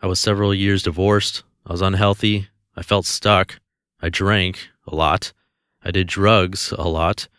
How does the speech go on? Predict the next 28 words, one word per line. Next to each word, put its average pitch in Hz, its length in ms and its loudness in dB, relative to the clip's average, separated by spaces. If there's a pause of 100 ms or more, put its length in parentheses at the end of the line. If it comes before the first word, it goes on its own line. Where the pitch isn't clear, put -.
(460)
I 92 40 -6
used 101 200 0
as 98 120 2
many 107 180 0
pacifiers 92 640 0
as 82 100 -6
I 78 100 -4
could, 85 440 -2 (340)
and 92 80 -6
I 90 60 -4
continued 113 400 0
to 101 80 0
work 92 200 -2
sixty, 117 600 -4
seventy, 107 680 -2
sometimes 120 440 -4
eighty 123 320 0
hours 107 260 2
a 90 60 0
week, 92 320 -2 (260)
forsaking 104 480 -2
the 98 80 -4
most 101 260 -2
important 127 600 -4
aspects 104 500 -2
of 90 60 -4
my 85 140 -2
life. 82 380 -2